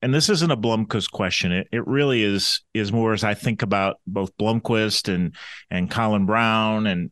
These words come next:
and some others that have been thinking about coming into IndyCar, uh, or they just, you know, they've been looking for their path to IndyCar. We've seen so much success in these endurance races where the IndyCar driver steps in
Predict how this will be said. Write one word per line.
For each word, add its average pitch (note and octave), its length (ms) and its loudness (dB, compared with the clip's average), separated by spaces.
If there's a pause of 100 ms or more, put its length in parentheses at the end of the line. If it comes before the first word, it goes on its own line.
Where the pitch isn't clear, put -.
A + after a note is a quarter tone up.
and G2+ 160 -2
some A#2+ 180 0
others C3 360 2
that G#2+ 160 0
have G2+ 180 -2
been G2 160 0
thinking C#3 480 0
about F#2+ 460 -2
coming A2 420 0
into - 220 -8
IndyCar, G2+ 680 0 (760)
uh, F#2+ 300 0 (100)
or A#2+ 180 0
they A2+ 140 2
just, G#2 400 -2
you C3+ 80 -2
know, G2+ 100 0
they've G2+ 100 0
been G#2+ 140 2
looking C#3 260 2
for A2 160 -2
their G#2 160 2
path G2 500 -2
to A2 120 -4
IndyCar. F#2+ 500 0
We've C3+ 160 0
seen F#3 220 2
so G3+ 340 2
much A3+ 280 0
success B2 560 0
in A#2 80 0
these A2 180 0
endurance A#2+ 480 0
races G2+ 560 -2 (760)
where A#2+ 640 2 (100)
the B2+ 180 2
IndyCar D3+ 340 2
driver A2+ 360 2
steps - 420 0
in G#2 380 0